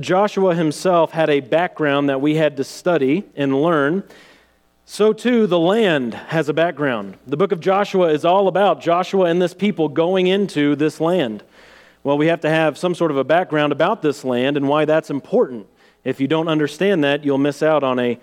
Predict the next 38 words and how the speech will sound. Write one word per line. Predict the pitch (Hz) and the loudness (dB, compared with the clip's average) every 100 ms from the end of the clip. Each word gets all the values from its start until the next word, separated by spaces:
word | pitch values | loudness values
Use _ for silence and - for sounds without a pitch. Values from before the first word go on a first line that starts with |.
| - _ _ - | -14 _ _ -4
big | 156 151 | -4 0
part | 165 147 | 0 0
of | |
the | 120 | -2
book | 120 127 - | -2 -2 0
of | 120 110 107 - | -2 -2 -4 -2
Joshua. | 151 170 - 104 87 - _ _ _ _ - | -2 -2 -4 -8 -8 -12 _ _ _ _ -8
You | 123 | -2
won't | 160 170 | -2 -2
understand | 170 165 160 - 185 196 160 135 | -2 -2 -4 -2 0 2 0 -2
the | 117 135 | -4 -6
conquests | - 190 214 - 160 113 - - - - - | -2 0 0 0 -2 -2 -6 -18 -20 -20 -6
that | 135 151 | 0 0
are | 147 | 0
found | 170 196 196 165 | 0 0 2 0
in | 160 | 0
the | |
book | 151 135 - - | 0 -2 -4 -6
of | 143 | -4
Joshua, | 120 143 131 127 120 | 0 -2 -2 -2 -2
the | 117 123 | -2 -2
battles | 117 160 190 156 151 | 0 0 2 0 0
that | 160 | 0
are | 147 | 0
fought | - 185 165 147 | 2 2 2 0
in | 147 | -2
the | |
book | 139 - | -2 -4
of | 123 | -4
Joshua, | 135 127 - 120 110 104 _ - - _ - | -2 -2 -2 -2 -2 -4 _ -20 -20 _ -6
and | 131 123 | -2 0
the | 123 | 0
Lord's | 110 131 160 160 143 | 0 0 2 0 -4
commands | - 143 156 180 147 135 | -4 0 0 2 0 -4
to | 143 | -4
do | 139 170 | -2 0
difficult | 151 202 247 - 214 208 | 0 -4 -4 -2 -2 -2
things | 208 220 151 135 127 | -2 -2 0 -2 -4